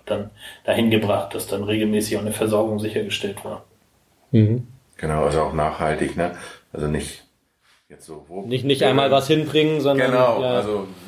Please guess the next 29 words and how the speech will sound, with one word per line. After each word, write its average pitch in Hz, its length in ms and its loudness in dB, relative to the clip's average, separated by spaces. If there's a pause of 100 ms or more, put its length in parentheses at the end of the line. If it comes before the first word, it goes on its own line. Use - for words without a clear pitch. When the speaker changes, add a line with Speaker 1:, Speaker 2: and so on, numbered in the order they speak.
(400)
Speaker 3:
wir 98 100 -8
Speaker 2:
Ist 98 100 -2
jetzt 135 200 4
auch 135 100 4
gleich 139 160 4
die 135 100 -4
nächste 131 360 2
Frage 120 340 4
schon. 123 220 -2
Gibt's 131 200 2
denn 131 140 2
dann 123 140 4
noch 117 160 -2
weitere, 143 960 2
äh, 165 40 -2
Fahrten 131 460 2
oder 131 240 4
ist 135 160 -2
da 143 60 4
irgendwas 127 280 0
geplant? 123 480 2
Wollt 131 140 4
ihr 127 100 6
so 123 100 2
eine 123 100 0
Aktion 117 260 0
noch 123 120 0
mal 117 140 0
wiederholen? 123 640 2